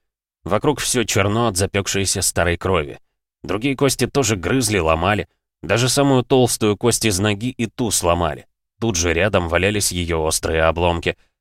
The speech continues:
Она бы растерялась и ещё долго ничего не делала, стоя над останками несчастного человека, если бы не страх. Страх остаться без глаз Лю. Нужно было действовать. Девочка присела,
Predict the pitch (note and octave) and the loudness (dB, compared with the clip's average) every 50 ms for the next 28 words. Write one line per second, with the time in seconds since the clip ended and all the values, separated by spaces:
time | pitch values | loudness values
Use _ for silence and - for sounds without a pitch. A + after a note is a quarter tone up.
0 | _ - - G#2 A2 A2+ G#2+ A2 G#2+ A2 G#2+ - - A#2 A2+ A#2 B2+ C3 C3 B2 | _ -4 -2 0 0 0 2 2 2 2 0 0 0 0 2 2 2 2 2 2
1 | A#2+ A#2+ - - A#2 G#2+ G2+ - - G#2+ G#2+ F#2 F2 G#2+ A#2 A#2 G#2 A2 G#2+ G#2 | 0 0 -2 -2 -2 -2 -2 -2 -2 -4 -4 -2 0 0 0 0 0 0 0 0
2 | G2 - G#2+ G2+ G2+ G#2+ G#2 G2+ G2+ F#2 F#2 A#2+ B2 A#2 A2 G#2 G2+ G2 - - | 0 0 0 0 0 0 0 0 -2 -2 0 0 2 4 4 4 4 4 2 0
3 | - A2 G#2+ G#2 G2+ G2 F#2 F#2 F2+ - - A2 G#2+ G#2+ - G#2+ G2 F#2+ F#2 F#2+ | -2 -2 -2 0 0 0 0 0 0 0 0 -2 -2 -2 -2 -2 -2 0 0 0
4 | F2 - G2+ F#2+ - - F#2+ F2+ F2 - - F#2+ F2 E2+ E2 F2+ G#2+ A#2+ - A#2+ | -2 0 -2 -2 0 0 0 -2 0 -2 -2 0 0 0 0 0 -2 -2 -4 -6
5 | - _ _ _ _ - F2+ F#2 D#2+ - F2+ E2+ D#2+ E2 E2 E2+ - - - - | -6 _ _ _ _ -6 -4 -2 -2 0 -2 -2 -2 -2 -2 0 -2 -2 -2 -2
6 | C#2+ A#1 - - - _ _ _ _ _ _ _ _ _ - - - - - A2+ | -4 -4 -6 -12 -20 _ _ _ _ _ _ _ _ _ -10 -10 -8 -4 0 0
7 | A#2+ C3 B2 - - A#2+ A2+ - - - A#2 A#2 - - A#2 G2+ F#2+ G#2+ G#2 F2 | 0 0 0 -4 -6 -4 -2 -2 -2 -2 -2 -2 -2 -2 -4 -2 -2 -2 -4 -4
8 | D#2+ D#2 E2 E2 D#2 D#2 - - F#2 E2 C#2+ - - _ _ _ _ _ _ _ | -4 -4 -4 -2 -2 -2 -2 -2 -2 -4 -8 -8 -10 _ _ _ _ _ _ _
9 | _ _ _ - G#2 G#2+ F#2+ G2 G#2 G2 F#2 G#2 G#2+ G2+ G2 G#2 F2 D2 - - | _ _ _ -6 -4 -4 -2 -2 -2 -2 -2 -2 -2 -2 -4 -4 -4 -4 -6 -8
10 | D#2 B1+ A1+ A1 - - _ _ _ _ _ _ _ - F2+ B2 B2 A2+ - - | -10 -14 -16 -16 -18 -20 _ _ _ _ _ _ _ -4 0 0 0 0 0 -2
11 | A2+ G2+ - F2+ F2 - - G#2 A2+ A#2+ B2+ A#2+ | -2 -2 0 -2 -2 -2 -2 -2 0 0 -2 -2